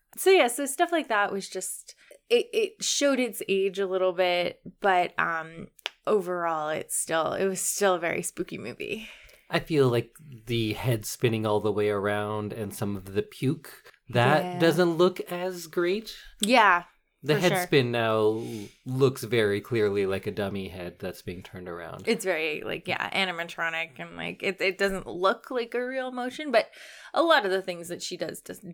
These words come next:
Speaker 1: don't look like real motions that a body would do, and I think that's kind of the point.
Speaker 2: Right.
Speaker 1: But that was one moment where I was like, "Yeah, that's super fake." <laughs>
Speaker 2: Yeah.
Speaker 1: But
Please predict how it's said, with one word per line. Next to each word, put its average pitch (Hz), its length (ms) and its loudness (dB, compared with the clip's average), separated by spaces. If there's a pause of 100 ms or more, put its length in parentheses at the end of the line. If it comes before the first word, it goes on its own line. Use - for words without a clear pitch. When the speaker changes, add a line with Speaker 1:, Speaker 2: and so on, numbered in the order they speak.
(340)
Speaker 1:
don't 180 300 -2
look 170 300 -8
like 165 240 -6
real 175 460 -4
motions 180 540 -2
that 185 120 0
a 175 40 -2
body 165 320 2
would 170 160 -6
do, 170 140 -4
and 165 120 -2
I 208 60 -2
think 202 160 -6
that's - 180 -4
kind - 180 -12
of 170 60 -8
the 196 80 -6
point. 330 400 -4 (180)
Speaker 2:
Right. 117 320 0 (360)
Speaker 1:
But - 220 4
that 190 260 8
was 185 260 -6 (100)
one 175 320 -8
moment 165 360 -16
where 143 80 -8
I 170 100 -8
was 214 160 -10
like, 269 160 -14
"Yeah, 427 60 -6 (240)
that's - 120 -14
super 185 320 -10
fake." - 460 -12
<laughs> - 60 -4 (280)
Speaker 2:
Yeah. - 300 0 (380)
Speaker 1:
But 440 240 6